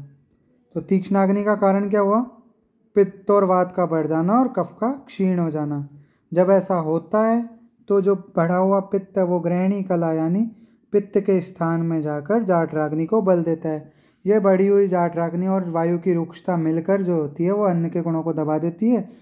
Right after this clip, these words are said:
और उसको शीघ्र पचा देती है, ठीक है। अगर रोगी को शीघ्र आहार न मिले तो फिर क्या होता है कि यही जो अग्नि है वात के साथ मिलकर क्या करती है,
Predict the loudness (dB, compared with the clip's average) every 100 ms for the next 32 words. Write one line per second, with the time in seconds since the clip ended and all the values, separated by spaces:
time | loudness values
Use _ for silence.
0 | _ _ -2 0 0 -2 0 0 2 0
1 | -2 -4 -4 -4 -6 -6 -6 -8 -18 -20
2 | _ -2 0 0 -4 -14 -6 -2 2 2
3 | 2 0 -6 -4 -2 -2 -2 -2 -2 0
4 | 0 0 0 0 0 2 2 2 0 -2
5 | -8 -20 _ _ -6 0 0 2 2 2
6 | 2 0 0 2 4 6 4 2 -6 -18
7 | -8 -2 -2 0 -2 0 -2 -4 -6 -12
8 | _ _ 2 2 2 -2 0 -2 0 -2
9 | -2 -2 -2 -4 -10 _ _ _ 0 2
10 | 0 2 2 2